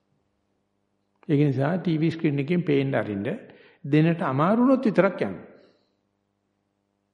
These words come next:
ඔය අපිටනේ ඔය වින්න බුවම්මලා ඉන්නේ.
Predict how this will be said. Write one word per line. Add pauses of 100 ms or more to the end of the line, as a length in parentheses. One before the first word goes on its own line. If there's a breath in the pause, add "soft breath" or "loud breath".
(1900)
ඔය
අපිටනේ
ඔය
වින්න
බුවම්මලා
ඉන්නේ.